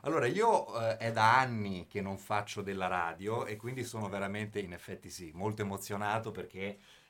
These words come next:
mi piace tantissimo, eh, quindi vi dico già, Radio Cooperativa, chiamate pure la forza pubblica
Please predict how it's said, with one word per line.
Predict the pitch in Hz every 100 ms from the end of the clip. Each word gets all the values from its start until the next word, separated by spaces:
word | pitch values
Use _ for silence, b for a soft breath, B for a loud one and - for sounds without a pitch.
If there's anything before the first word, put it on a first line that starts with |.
| -
mi | 101
piace | 101 120 120 107
tantissimo, | 117 123 117 156 160 - 180 175 180 180
eh, | 113 107 107 104
quindi | 143 139
vi | 113 120
dico | 160 160 131
già, | 120 104
Radio | 117 123
Cooperativa, | 120 117 117 110 160 156
chiamate | 127 131 147 127
pure | 135 135
la | 117
forza | 104 139 123 127
pubblica | - 135 107 101 101 104 92